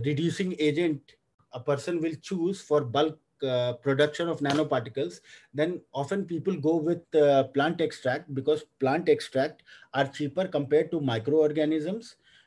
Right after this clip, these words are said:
When, uh, you have to produce, because microorganism, uh, organisms you have to produce as well as you have to,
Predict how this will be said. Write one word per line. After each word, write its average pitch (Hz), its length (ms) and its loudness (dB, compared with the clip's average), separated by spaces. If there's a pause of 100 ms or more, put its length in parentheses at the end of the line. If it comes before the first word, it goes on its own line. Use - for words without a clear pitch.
When, 156 480 2
uh, 139 540 0 (440)
you 135 140 2
have 143 160 0
to 170 80 -2
produce, 156 400 0
because 156 260 0
microorganism, 151 1000 0 (160)
uh, 123 160 -4
organisms 131 640 0
you 143 100 0
have 143 160 -2
to 151 100 -4
produce 131 580 -2
as 131 180 0
well 135 160 2
as 139 200 0
you 123 100 -2
have 131 180 -4
to, 127 120 -8